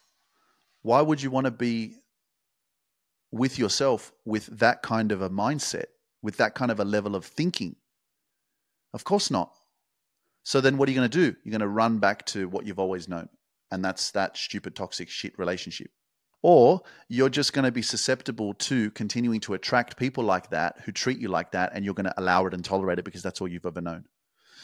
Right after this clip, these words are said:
So when people bring you down, they bully you or they call you or they push you around or whatever, you just, you just let it go. You're just like, "Yeah,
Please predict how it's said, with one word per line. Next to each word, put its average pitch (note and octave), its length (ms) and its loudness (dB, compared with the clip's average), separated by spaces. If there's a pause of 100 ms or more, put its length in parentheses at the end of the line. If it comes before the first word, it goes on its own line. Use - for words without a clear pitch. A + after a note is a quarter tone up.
(120)
So G#2+ 160 0
when G2 100 2
people A#2 240 -2
bring G#2+ 220 -2
you G2+ 80 -2
down, G2+ 300 2
they F#2+ 80 -2
bully G#2+ 260 -2
you G2+ 160 -2
or F#2+ 60 0
they F2+ 100 -2
call G#2 260 -2
you G2+ 140 -2
or F#2 40 0
they F2 100 0
push - 260 -8
you G2 100 -2
around F#2+ 380 -2
or F2 80 -4
whatever, F#2+ 440 0 (920)
you B2+ 140 -6
just, B2+ 180 -4
you C#3 140 -6
just A2 140 -6
let G#2 120 4
it F#2+ 60 -2
go. A2 240 -2
You're F#2+ 100 -14
just G2 220 -10
like, F#2 180 -6
"Yeah, A2+ 280 -12